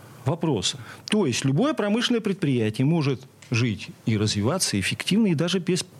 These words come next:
получения дивидендов. Вот это и означает служить ради самого служения. Вот это и есть нравственная экономия. Но другие,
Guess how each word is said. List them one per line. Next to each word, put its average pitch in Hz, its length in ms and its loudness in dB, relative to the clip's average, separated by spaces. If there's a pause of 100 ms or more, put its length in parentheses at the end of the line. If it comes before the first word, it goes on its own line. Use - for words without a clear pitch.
(100)
получения 151 480 2
дивидендов. 135 540 0 (400)
Вот 175 160 0
это 302 160 0
и 240 60 0
означает 185 580 -2
служить 156 420 -2
ради 170 220 0
самого 165 340 0
служения. 139 560 -2 (280)
Вот 156 160 0
это 196 160 0
и - 20 0
есть 180 220 0
нравственная 151 420 0
экономия. 117 460 0
Но 139 440 2 (220)
другие, 160 1000 2